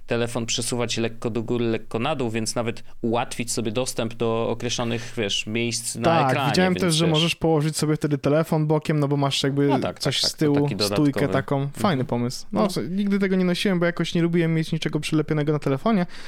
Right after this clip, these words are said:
Speaker 2: a teraz z racji tego, że moją najb-, misją jest jakby,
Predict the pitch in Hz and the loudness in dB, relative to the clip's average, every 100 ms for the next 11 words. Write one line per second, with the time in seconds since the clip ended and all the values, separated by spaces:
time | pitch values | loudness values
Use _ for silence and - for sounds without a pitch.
0 | - - 185 175 160 147 151 156 - 151 | -4 -2 2 2 2 0 2 0 -2 -4
1 | 156 147 147 143 143 - - - 127 139 | -2 0 2 2 0 -4 -16 -6 0 2
2 | 143 147 143 143 127 143 151 - 135 135 | 4 4 2 0 0 0 0 0 0 0
3 | - 139 135 135 | 0 -2 2 0